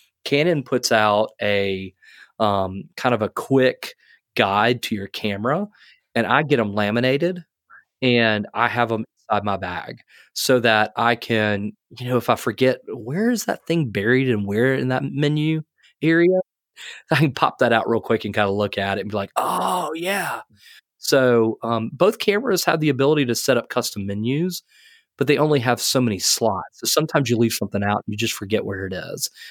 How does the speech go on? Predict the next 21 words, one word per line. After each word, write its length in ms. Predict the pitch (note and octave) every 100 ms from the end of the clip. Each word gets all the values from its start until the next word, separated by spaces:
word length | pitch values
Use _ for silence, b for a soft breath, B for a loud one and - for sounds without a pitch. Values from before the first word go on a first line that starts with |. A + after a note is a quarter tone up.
| B -
Uh, 300 | G#2+ G2+ G#2
and 140 | A2+
so 120 | G2+ A2
that's 220 | A#2 -
a 40 |
good 200 | G2+ G#2
quick, 220 | - A2 - _
quick 280 | - - -
guide 340 | G#2+ G2 G2+
instead 280 | F#2+ - A2
of 140 | G2 - B B B
having 260 | - C3+ A2+
to 60 | F2+
pop 340 | - C3+ -
through 140 | - G#2+
all 160 | G#2
the 80 | G2
freaking 380 | - G#2+ - F#2
menus 540 | G2 G2+ F#2 E2 E2
just 220 | - G#2+
to 60 | F2